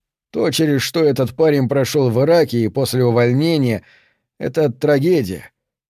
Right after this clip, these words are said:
И я не желаю смотреть на ещё одну трагедию. Чтобы ему пустили пулю в голову и поволокли, как кусок грязи. Потому что он не кусок грязи».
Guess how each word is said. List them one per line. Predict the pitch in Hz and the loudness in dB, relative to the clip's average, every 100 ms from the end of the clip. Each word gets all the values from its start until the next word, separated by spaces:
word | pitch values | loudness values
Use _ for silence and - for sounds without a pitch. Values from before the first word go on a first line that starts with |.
| _ | _
И | 127 | -2
я | 135 160 143 | 0 2 2
не | 131 151 | 0 0
желаю | 127 175 185 139 107 | 0 2 2 2 -2
смотреть | 120 123 120 160 98 | -2 -2 -2 -2 -2
на | 131 | -2
ещё | 147 127 - 151 | -2 -2 -2 -2
одну | 110 127 | -2 -2
трагедию. | 123 117 107 98 80 67 _ _ _ _ _ _ | -4 -4 -4 -6 -10 -16 _ _ _ _ _ _
Чтобы | - - 135 120 | -20 -8 -4 -2
ему | 117 123 | -2 -2
пустили | - 139 123 - 143 | -4 -4 -4 -2 -2
пулю | 135 208 180 120 | -2 0 0 0
в | 95 | -2
голову | 151 175 127 117 - _ _ _ _ | -2 0 0 0 -4 _ _ _ _
и | - | -8
поволокли, | 98 127 135 147 143 175 175 | -2 0 2 0 0 0 -2
как | - 117 | -2 -6
кусок | - 107 - 120 | -4 -8 -4 -4
грязи. | 104 104 98 73 - _ _ _ _ _ _ | -2 -2 -4 -8 -16 _ _ _ _ _ _
Потому | 107 104 143 160 | -8 -4 -2 -2
что | - 143 | -2 0
он | 160 165 110 - _ _ _ _ _ | 2 2 -2 -8 _ _ _ _ _
не | - 107 123 | -4 -4 -2
кусок | 147 143 175 123 | -2 -2 -2 0
грязи». | 101 101 92 - | -2 -4 -6 -12